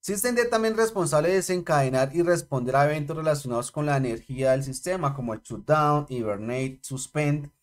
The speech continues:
o suspender. Nuevamente, eso en un servidor no tiene nada que ver, ¿vale? En un servidor o se enciende o se apaga.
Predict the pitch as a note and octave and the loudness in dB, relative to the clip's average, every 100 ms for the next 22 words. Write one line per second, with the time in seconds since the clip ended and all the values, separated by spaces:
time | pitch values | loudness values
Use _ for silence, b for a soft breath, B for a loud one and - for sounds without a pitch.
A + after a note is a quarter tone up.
0 | _ _ _ C3 C3 C#3 C3 - A#2+ C3 | _ _ _ -4 -2 -2 -4 -4 -4 0
1 | E3+ - - _ _ _ _ _ _ _ | 0 0 -8 _ _ _ _ _ _ _
2 | _ _ _ _ _ _ _ _ _ - | _ _ _ _ _ _ _ _ _ -2
3 | C#3 D#3 C#3 A2 D3 D3+ D3+ C#3+ A#2+ G2+ | 0 2 0 -4 -4 -4 -4 -6 -6 -6
4 | A#2 C3 B2+ B2+ - G#2+ D2+ _ _ _ | -8 -6 -6 -10 -10 -14 -16 _ _ _
5 | _ _ F#2+ A2+ C#3+ C#3 A#2 A2+ A#2 D3 | _ _ -6 -4 -4 -4 -6 -4 -2 -2
6 | C3+ A#2 G#2 F#2+ F2+ - F#2 F2+ D#3+ G3+ | 0 0 0 -4 -6 -10 -8 -6 -4 -2
7 | A3 G3 G#2 - F#2 - | 0 -2 -2 -4 -6 -8